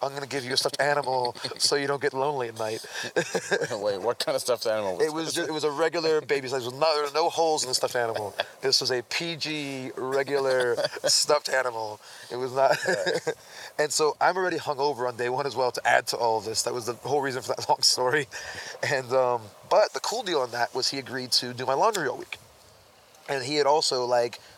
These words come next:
Speaker 1: bought me a ticket to the pub crawl as a thank you, um, for lifting stuff, and we hung around. He was a really, really nice guy. Chris is, like, a great, great guy. And, um, his wife, who, who was his fiance back then, his, his new wife now, is also really, really cool. Um, Val.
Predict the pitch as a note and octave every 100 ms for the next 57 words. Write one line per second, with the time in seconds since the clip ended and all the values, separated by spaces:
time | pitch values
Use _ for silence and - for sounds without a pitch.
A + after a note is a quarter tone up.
0 | - C3 B2+ - B2 - F#3+ - - A2+
1 | D3 D#3+ - B2 A#2 A2+ - - - A#2+
2 | A#2+ A#2 A#2+ F3 E3 A2+ - _ - -
3 | - - - - A#2+ A#2 A2+ - C3 B2+
4 | A#2+ B2 D3 - C3+ - C3+ B2 C3 B2+
5 | B2+ B2+ A#2+ C#3 D#3 F3 F3+ E3+ D3 C3
6 | A#2+ - E2+ - D3 C#3 C3 A#2 A#2 A#2
7 | A2 B2 A2+ A2+ - F#2 - - - -
8 | - - A2+ A2+ A#2 A#2 A#2 A2+ A2 A2
9 | B2 A#2 C3 C3 B2+ C#3+ B2 C3 C3+ B2+
10 | B2+ D#3 E3+ E3 D3 A#2+ - A2 A2+ -
11 | B2+ A#2 C#3+ D3 C3 A#2 C3 C3 A#2+ G#2
12 | G2+ - B2 C#3+ C3 - A#2+ A#2+ A#2 A2+
13 | A2 B2 A2+ - - - - - A2 A2+
14 | A2 A2 A#2+ A#2 A2+